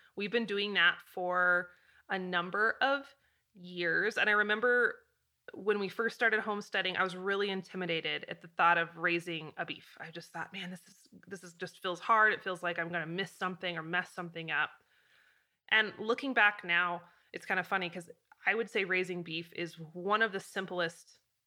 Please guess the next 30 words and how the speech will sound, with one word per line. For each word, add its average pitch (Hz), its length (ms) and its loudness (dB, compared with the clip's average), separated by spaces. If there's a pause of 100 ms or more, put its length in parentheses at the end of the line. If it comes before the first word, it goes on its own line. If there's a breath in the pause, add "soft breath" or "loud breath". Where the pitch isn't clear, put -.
(340)
meat 175 280 -6
animals, 147 720 -10 (240)
uh, 175 180 0
especially 208 520 0
if 196 100 -6
you 202 80 -8
have 170 240 -2
pasture 202 540 -2
space. - 680 -6
You 196 200 0
just 185 260 -4
basically 185 720 -4 (360 loud breath)
stick - 400 -6
'em 202 320 -4
on 196 120 2
the 175 60 -2
pasture, 180 680 2 (260 soft breath)
feed 240 260 -2
a - 20 2
little 208 180 0
hay 196 180 -2
in 175 120 -2
the 175 80 -4
winter, 165 440 0 (640 soft breath)
and 180 140 -8
it's 170 160 -14
pretty 175 320 0
low 165 200 -2
maintenance. 151 560 -8
So 180 580 2